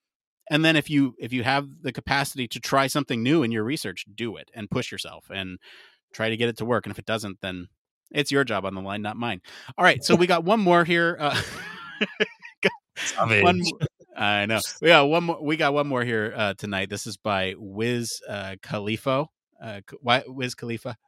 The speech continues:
Speaker 1: <laughs> spelled P H O.
Speaker 2: <laughs>
Speaker 1: Uh, nice. Um, and, uh, from the user experience subreddit, when you, when do you give potential employers the <laughs> password to your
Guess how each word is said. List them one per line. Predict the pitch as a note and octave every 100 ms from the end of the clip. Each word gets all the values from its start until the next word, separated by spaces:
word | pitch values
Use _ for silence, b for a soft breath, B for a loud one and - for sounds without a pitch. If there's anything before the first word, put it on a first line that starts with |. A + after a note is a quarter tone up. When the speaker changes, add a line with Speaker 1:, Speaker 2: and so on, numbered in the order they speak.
| _
Speaker 1:
<laughs> | - A#2 -
spelled | - - A2 G#2+
P | - A2
H | -
O. | -
Speaker 2:
<laughs> | B B B _
Speaker 1:
Uh, | C3+ B2 A#2 A2 - - -
nice. | F3 G#2+ F#2+ b b b -
Um, | C3 B2+ B2 A#2+ A#2 A2+ - _ _ _ - _ -
and, | C3 B2 B2 B2
uh, |
from | A#2+ C#3
the | C3
user | C3+ C3+
experience | B2+ C3+ A#2 G#2+
subreddit, | A2 G#2 G#2
when | B2 D3+
you, | D3+ D3+ D3 D3 C#3+ C#3 C#3+
when | A#3+
do | D#4+
you | D#4
give | F#3 G#3
potential | - F3 F3 F3+
employers | D3 D#3 D#3 D#3 C3+
the | A#2+ G#2+
<laughs> | -
password | D3 D#3 - - B2 G#2
to | B2
your | A2+